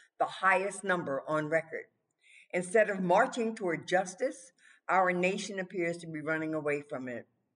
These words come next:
I refuse to continue moving in the wrong direction. The time is now to demand real reform from police departments that have built and maintained a culture of racism and violence.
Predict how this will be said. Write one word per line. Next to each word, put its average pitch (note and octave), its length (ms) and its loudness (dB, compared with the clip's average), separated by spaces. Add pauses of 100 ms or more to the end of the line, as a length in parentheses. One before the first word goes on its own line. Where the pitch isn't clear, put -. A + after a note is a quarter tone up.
(1120)
I A#3+ 100 4
refuse G#3+ 680 -2
to - 120 -6
continue E3+ 540 -4
moving D#3+ 400 -4
in C#3 100 -4
the C#3 80 -6
wrong D3 300 -4
direction. C3 640 -6 (480)
The E3+ 100 -2
time F3 380 0
is C#3 180 -4
now E3 500 2
to D3 100 -12
demand D3+ 600 -2
real D#3 200 0
reform C#3+ 600 -6
from C#3 160 -6 (420)
police G3 300 -4
departments F3+ 640 2
that D3 120 2
have C3 240 -4
built F#3 400 -4 (340)
and D#3+ 220 -2
maintained E3 800 -2
a F3+ 80 -4
culture D#3 600 -2 (180)
of D3 140 -4
racism C#3+ 580 -4 (100)
and C3+ 260 -6
violence. A2+ 680 -6